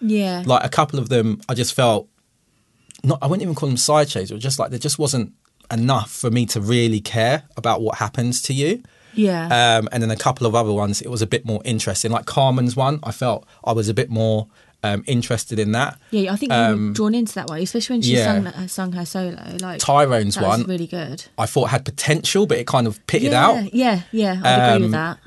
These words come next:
Speaker 2: the one between the Romeo and Juliet, I didn't really care or really know what was
Speaker 1: That was
Speaker 2: happening.
Speaker 1: every-, it felt random. Everything felt
Speaker 2: And then
Speaker 1: very
Speaker 2: the girl
Speaker 1: random.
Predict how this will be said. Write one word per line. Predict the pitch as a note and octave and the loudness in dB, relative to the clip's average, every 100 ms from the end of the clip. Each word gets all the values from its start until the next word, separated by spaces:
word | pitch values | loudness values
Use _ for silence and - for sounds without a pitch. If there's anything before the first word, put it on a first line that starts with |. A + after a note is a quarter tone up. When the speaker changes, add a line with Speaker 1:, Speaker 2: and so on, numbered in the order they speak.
| - | -4
Speaker 2:
the | B2+ | 4
one | E3 E3 | 4 4
between | D#3+ D#3+ C#3 B2+ | 2 2 2 2
the | B2 | 0
Romeo | B2+ C3 B2+ B2 A#2 | 2 4 6 4 4
and | A2+ | 2
Juliet, | B2 A#2 A2 A2+ G2+ A#2 _ - | 2 2 4 4 2 -2 _ -6
I | A2 - | -6 -2
didn't | B2 A2+ A2+ G#2+ | 0 2 0 0
really | A#2+ A#2+ A#2 A2 G#2 G2+ - _ _ _ | 2 4 4 4 2 0 -6 _ _ _
care | - - A2+ G#2+ | -10 -4 -2 0
or | F#2+ F#2+ | -2 -2
really | A2 A2+ G#2 | 0 0 0
know | G#2 A2 G#2+ | 0 0 0
what | G#2 G#2 - | 0 -2 -4
was | A2 | -10
Speaker 1:
That | - B2 D4 | -6 -6 -2
was | A#2+ | 0
Speaker 2:
happening. | D#3 B3 | 0 -2
Speaker 1:
every-, | - D4+ D4+ | -4 -6 -4
it | A3 A#3 | -6 -4
felt | - D4 | -4 -4
random. | A#3 C4 B3 F3 F3+ | -2 -2 -2 -2 -4
Everything | A3+ A#3+ - | -4 -6 -6
felt | D#3+ | -2
Speaker 2:
And | E3+ | 2
then | D#3+ D3+ | 4 4
Speaker 1:
very | - | 4
Speaker 2:
the | D#3 | 6
girl | E3+ F#3 | 8 6
Speaker 1:
random. | D3+ E3+ | 4 -6